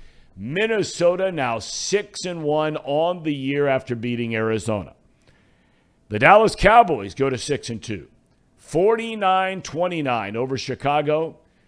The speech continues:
Tony Pollard rushes for a hundred thirty-one yards and three touchdowns for the Cowboys. Now,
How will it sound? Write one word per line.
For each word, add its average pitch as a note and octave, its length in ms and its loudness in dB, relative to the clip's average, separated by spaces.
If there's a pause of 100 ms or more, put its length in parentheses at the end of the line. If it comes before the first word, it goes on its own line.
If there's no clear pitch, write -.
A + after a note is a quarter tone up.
(140)
Tony D#3+ 320 -2
Pollard E3 480 2
rushes C3 380 -2
for B2 180 -8
a G2 100 -6
hundred E3+ 540 -6
thirty-one D3 540 0
yards B2+ 420 2
and G#2+ 120 -8
three B2 280 -4
touchdowns G2 920 -4 (460)
for B2+ 340 2
the A#2 80 0
Cowboys. F2+ 720 -2
Now, A#2 300 0